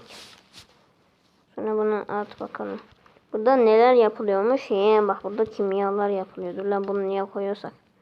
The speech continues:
Neyse. Dur bir de halı alacağım da ben bir şey deneyeceğim. Evet.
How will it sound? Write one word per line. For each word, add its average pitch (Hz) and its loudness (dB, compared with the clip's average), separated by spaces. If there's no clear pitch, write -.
Neyse. 214 0
Dur 202 0
bir 214 0
de 240 6
halı 233 4
alacağım 208 -2
da 196 -6
ben 202 -4
bir 202 -14
şey 214 -8
deneyeceğim. 190 -8
Evet. 196 -6